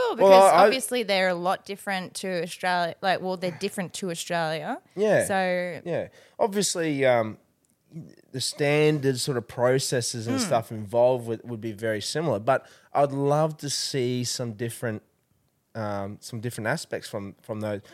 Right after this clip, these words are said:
Speaker 1: Mm.
Speaker 2: down to, um, the vehicles they use,
Speaker 1: Yeah.
Speaker 2: the clothing,
Speaker 1: Yeah.
Speaker 2: the process of how a funeral operates, um, what their, what their traditions are like over
Speaker 1: Mm.
Speaker 2: there, what the statistics are with burial and cremation.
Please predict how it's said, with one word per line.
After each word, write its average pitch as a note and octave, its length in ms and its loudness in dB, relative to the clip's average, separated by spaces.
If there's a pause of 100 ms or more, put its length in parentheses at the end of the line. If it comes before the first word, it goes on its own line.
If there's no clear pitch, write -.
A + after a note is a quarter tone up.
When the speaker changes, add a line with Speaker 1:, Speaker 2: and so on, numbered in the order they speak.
(140)
Speaker 1:
Mm. D3 160 -6
Speaker 2:
down A2+ 340 -2
to, G#2 380 -6 (400)
um, F#2 440 -12
the G2 100 -16
vehicles C#3+ 500 -6
they C3+ 140 -4
use, C#3 420 -6
Speaker 1:
Yeah. G3+ 240 -4
Speaker 2:
the D#3+ 60 -12
clothing, C#3+ 840 0
Speaker 1:
Yeah. B3+ 260 -6
Speaker 2:
the - 80 -14
process C#3+ 540 0
of A2 80 -8
how B2 320 0
a B2+ 60 -2
funeral B2+ 540 -4
operates, B2 880 -4
um, G2+ 460 -6 (500)
what A#2+ 240 -4
their, A#2 360 -2
what A2+ 680 -8 (100)
their B2+ 260 -2
traditions C3 600 -8
are C3+ 80 -4
like B2 280 0
over B2+ 240 -4
Speaker 1:
Mm. B2+ 60 -6
Speaker 2:
there, B2+ 460 0
what A#2 260 -4
the - 80 -16
statistics - 720 -10
are B2 200 0
with G#2+ 200 -8
burial B2 480 -2
and G2 100 -8
cremation. A#2+ 840 -8